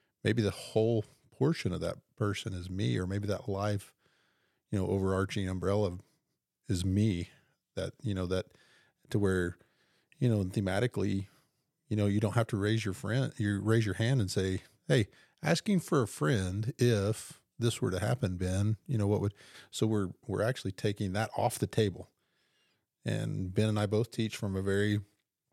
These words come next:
interactive, oftentimes Socratic method, which is even more palatable because the student has some buy-in with it to where it makes that, my experience has been, you give them that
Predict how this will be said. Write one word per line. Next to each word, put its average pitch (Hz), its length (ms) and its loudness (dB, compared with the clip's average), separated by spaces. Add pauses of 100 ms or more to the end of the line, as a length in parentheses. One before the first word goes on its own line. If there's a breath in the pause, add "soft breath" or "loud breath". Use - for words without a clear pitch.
(480)
interactive, 120 760 4
oftentimes 107 640 -2
Socratic 107 640 -4 (220)
method, 135 520 -2
which 98 200 -2
is 98 320 -2 (640 soft breath)
even 104 300 0
more 98 200 2
palatable 92 720 -2
because 95 320 -4
the 95 80 -2
student 101 460 -6
has 98 480 -2
some 113 240 0
buy-in 95 420 -2
with 104 240 -2
it 135 140 0 (160)
to - 100 -10
where 95 280 -2 (640)
it 117 100 -2
makes 95 300 -4
that, 98 240 0 (440)
my 98 60 -2
experience 95 420 -4
has 101 120 -4
been, 104 400 -2
you 104 240 -2 (540)
give 107 200 4
them 107 180 4
that 107 260 2